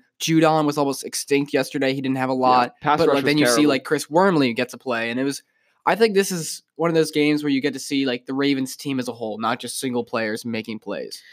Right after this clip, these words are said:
Speaker 2: Yeah, it was good to see that, 'cause obviously when you get into January, you're gonna have to face teams like the Patriots, who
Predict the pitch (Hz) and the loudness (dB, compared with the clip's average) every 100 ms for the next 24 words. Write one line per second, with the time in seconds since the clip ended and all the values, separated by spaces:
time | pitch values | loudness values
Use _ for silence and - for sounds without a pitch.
0 | - _ 156 160 147 165 - 165 156 127 | -20 _ 4 4 4 2 6 8 8 6
1 | 147 135 147 151 151 147 135 139 160 156 | 0 0 0 0 -2 -2 -2 0 2 0
2 | 120 143 147 147 131 127 139 165 151 151 | -2 -2 0 2 2 2 2 0 0 -2
3 | - - 147 - 151 160 143 120 131 131 | -2 0 0 0 0 2 2 0 0 -2
4 | 147 139 110 - - - - 139 135 131 | 0 -2 -2 -4 -18 -20 -6 -2 0 0